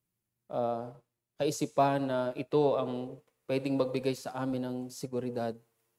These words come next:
Ngunit nakita namin na ito ay dahil sa kawalang kasiyahan namin sa mga bagay na,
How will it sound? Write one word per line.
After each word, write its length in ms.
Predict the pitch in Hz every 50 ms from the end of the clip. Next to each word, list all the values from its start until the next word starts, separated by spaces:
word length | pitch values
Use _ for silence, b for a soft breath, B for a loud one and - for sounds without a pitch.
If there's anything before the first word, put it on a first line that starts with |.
| _ _ _ _ _ _ _ _ _ -
Ngunit 160 | 139 135 131
nakita 400 | - 135 131 131 - 139 - 123
namin 400 | 127 127 135 139 139 143 139 127
na 160 | 123 123 120
ito 400 | 127 127 - - 139 131 120 120
ay 240 | 131 123 120 120 120 120 123
dahil 400 | 123 120 135 143 147 151 151 147
sa 320 | - - - 135 123 123
kawalang 400 | - - 117 117 123 127 127 -
kasiyahan 560 | - 123 - 139 127 127 131 123 127 127 127
namin 400 | 127 131 127 131 135 135 127 120 120 - _ _ _ _ _ _ _ _ _ _ _ _ -
sa 80 | -
mga 240 | 165 139 135 135 131
bagay 560 | 127 123 131 139 139 139 143 143 143 139 135
na, 240 | 127 127 123 123 135